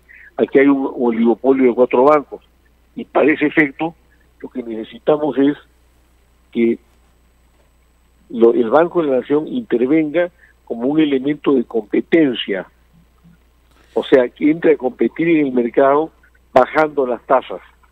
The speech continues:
Esto va a obligar a los otros competidores a reducir sus tasas, porque todos los bancos viven de sus colocaciones. Entonces, ahí tenemos varias medidas que se pueden tomar y que se deberían tomar de inmediato.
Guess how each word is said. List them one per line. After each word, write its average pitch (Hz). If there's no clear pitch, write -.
Esto 170
va 160
a -
obligar 156
a 131
los 117
otros 156
competidores 139
a 139
reducir 127
sus 147
tasas, 151
porque 123
todos 165
los 156
bancos 147
viven 143
de 135
sus 110
colocaciones. 110
Entonces, 135
ahí 175
tenemos 170
varias 170
medidas 160
que 127
se 113
pueden 143
tomar 131
y 113
que 113
se 120
deberían 120
tomar 127
de 127
inmediato. 104